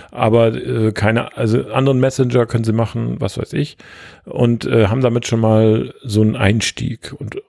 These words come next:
ähm, f-, also, und durch Apple Arcade ja sowieso dann. Und aus Apples Sicht ist das genau das, was sie, was sie machen. Sie binden die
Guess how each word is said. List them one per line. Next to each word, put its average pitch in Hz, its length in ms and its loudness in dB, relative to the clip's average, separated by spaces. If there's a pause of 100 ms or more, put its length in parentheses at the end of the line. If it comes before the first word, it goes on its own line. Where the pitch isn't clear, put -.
(100)
ähm, - 400 -4 (120)
f-, - 140 -16 (460)
also, 101 400 -2 (100)
und 101 140 -4
durch 104 100 2
Apple - 260 0
Arcade 107 460 0
ja 95 160 2
sowieso 92 400 0
dann. - 220 -4 (460)
Und 98 340 -2
aus - 200 -4
Apples - 300 0
Sicht 123 300 -2
ist - 180 -4
das 113 180 -4
genau 101 280 2
das, 107 360 0
was - 200 -2
sie, 110 260 2
was 110 220 -4
sie - 80 0
machen. 117 200 0
Sie 90 100 0
binden 110 500 -2
die 120 580 -2